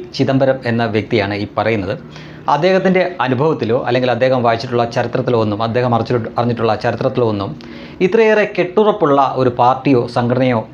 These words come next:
മറ്റൊന്നില്ല എന്ന് ബി ജെ പിയെ പറ്റിയാണ് അദ്ദേഹം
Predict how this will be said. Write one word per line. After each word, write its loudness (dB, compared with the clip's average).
മറ്റൊന്നില്ല 2
എന്ന് 0
ബി 4
ജെ 6
പിയെ 4
പറ്റിയാണ് 0
അദ്ദേഹം 0